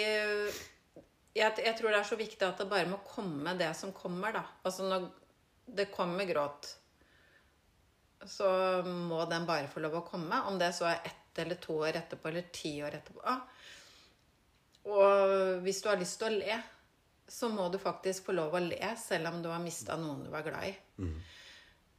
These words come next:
Speaker 1: Eh, og det er akkurat sånn som jeg tenker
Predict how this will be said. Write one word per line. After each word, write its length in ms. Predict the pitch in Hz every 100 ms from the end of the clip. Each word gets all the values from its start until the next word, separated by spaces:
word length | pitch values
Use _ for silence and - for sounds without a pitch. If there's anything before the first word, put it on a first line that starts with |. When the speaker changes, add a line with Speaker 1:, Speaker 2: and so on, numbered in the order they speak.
| _ _ _ _ _ _ 208
Speaker 1:
Eh, 520 | 196 180 180 180 180
og 100 | 175 185
det 80 | 190
er 200 | 190 180
akkurat 260 | 175 185 196
sånn 140 | 170
som 160 | - 185
jeg 300 | 165 170 165 -
tenker 340 | 170 143 -